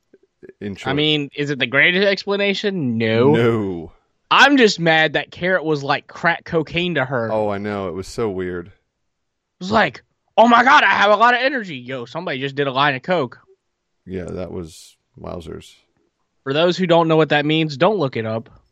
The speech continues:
Speaker 1: Oh,
Speaker 2: I was just
Speaker 1: so Barrel Bob is an expert on this.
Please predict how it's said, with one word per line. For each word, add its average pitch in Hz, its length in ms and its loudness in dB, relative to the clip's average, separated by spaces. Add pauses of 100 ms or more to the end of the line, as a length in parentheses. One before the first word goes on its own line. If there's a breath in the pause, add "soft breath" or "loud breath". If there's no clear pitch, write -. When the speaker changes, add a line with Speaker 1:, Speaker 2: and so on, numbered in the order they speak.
(3000)
Speaker 1:
Oh, 104 360 -4
Speaker 2:
I 175 100 -2
was 170 140 0
just 147 100 -6
Speaker 1:
so 107 300 0
Barrel 131 260 -2
Bob 110 280 0
is 98 100 -8
an 92 80 -6
expert 95 360 -6
on 85 140 -10
this. 80 280 -14